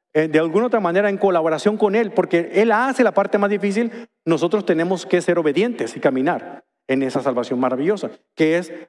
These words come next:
lo que conocemos como santificación. La justificación es ser declarados salvos, ser declarados inocentes. La santificación es el proceso que seguimos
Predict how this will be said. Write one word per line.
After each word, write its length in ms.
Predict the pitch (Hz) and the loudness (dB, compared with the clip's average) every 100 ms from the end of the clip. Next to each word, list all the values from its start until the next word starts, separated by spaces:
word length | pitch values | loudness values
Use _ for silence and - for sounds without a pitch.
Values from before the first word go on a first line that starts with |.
| - | -2
lo 100 | 151 | 0
que 120 | 147 | 2
conocemos 500 | 151 139 165 160 156 | 0 0 0 0 -2
como 220 | 147 143 | -2 -2
santificación. 1160 | 120 - 151 139 147 131 127 127 156 143 104 - _ _ _ _ _ _ _ _ _ _ _ - | -2 -2 -2 -2 -4 -2 -2 -2 0 -2 -4 -10 _ _ _ _ _ _ _ _ _ _ _ -2
La 120 | 160 | -2
justificación 840 | 160 156 160 165 165 147 202 220 | 0 -2 -2 -2 0 0 0 0
es 80 | 226 | 0
ser 160 | 214 | 0
declarados 540 | 208 214 170 180 190 175 | 0 0 2 2 0 0
salvos, 580 | 156 151 208 269 - - _ _ _ _ _ _ - | 0 2 0 -2 -8 -20 _ _ _ _ _ _ -2
ser 100 | 160 | 0
declarados 380 | 185 160 156 | 2 2 0
inocentes. 440 | 180 170 180 240 226 - - | 0 0 0 0 -4 -6 -2
La 100 | 160 | 0
santificación 880 | 175 156 156 160 139 196 262 - - _ _ - | 0 0 0 0 2 0 0 -6 -14 _ _ 0
es 180 | 175 220 | 2 2
el 100 | 202 | 2
proceso 400 | 170 151 190 208 | 0 2 0 0
que 100 | 180 | 0
seguimos 460 | 175 180 175 - | 0 0 0 -4